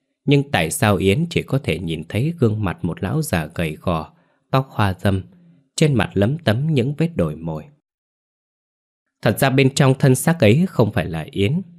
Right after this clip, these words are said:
Cô gái trẻ đó đã chết từ lâu lắm rồi. Và một ngày mưa cô ta đã lựa chọn kết thúc cuộc đời mình dưới dòng sông lạnh lẽo ấy.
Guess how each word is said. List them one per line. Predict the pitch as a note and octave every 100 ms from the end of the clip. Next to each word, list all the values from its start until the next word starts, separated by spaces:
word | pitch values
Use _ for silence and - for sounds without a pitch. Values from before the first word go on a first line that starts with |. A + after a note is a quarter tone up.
| - _ _
Cô | - B2+
gái | C3+ F3+
trẻ | G#2 D#2+
đó | F#2+ C3
đã | C3 -
chết | - F3 F3 -
từ | D#2+
lâu | F2 F#2
lắm | G2+ G#2+ D#3+
rồi. | E3+ - - _ _ _ _ _ _ _ _ -
Và | G#2+
một | G2 F2+ -
ngày | F2+
mưa | F2 G#2+ A#2 A2+
cô | A2
ta | A2 G2+
đã | F#2+
lựa | C3+ A#2+ D#2+
chọn | - G2+ E2+ F#2 _ _ -
kết | E3
thúc | - E3+
cuộc | - D#2+ -
đời | E2 D#2
mình | D#2+ D#2+ E2 E2+ _ _ _
dưới | F2+ F2+ D3 C#3+
dòng | E2 D2+
sông | - G2+ F2+
lạnh | F2+ E2+
lẽo | E2+ E2+ A2
ấy. | F2+ G2 C#3